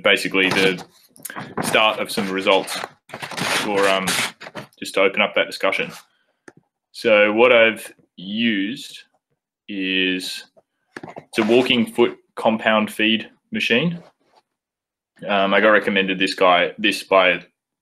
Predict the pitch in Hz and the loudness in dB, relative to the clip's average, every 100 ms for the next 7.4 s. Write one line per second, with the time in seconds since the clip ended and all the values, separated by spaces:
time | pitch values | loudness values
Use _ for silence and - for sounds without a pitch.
0 | _ _ - - - 101 117 110 101 92 | _ _ -2 -2 -2 -4 -2 0 0 -2
1 | 92 95 92 90 92 92 87 92 90 87 | 2 2 4 0 -2 -4 -4 -4 -4 -8
2 | - 95 90 85 107 95 92 95 95 85 | 0 0 0 -4 -4 -4 -2 -2 -2 -4
3 | - - _ _ _ _ _ _ 87 85 | -4 -4 _ _ _ _ _ _ -4 0
4 | 87 90 - - - - - _ _ _ | 0 -2 -8 -20 -20 -20 -20 _ _ _
5 | _ _ _ _ _ 139 127 120 113 110 | _ _ _ _ _ -6 2 4 4 0
6 | - 117 113 113 113 110 107 - 113 110 | -6 -4 4 4 6 4 2 0 0 2
7 | 107 - - | 2 0 -10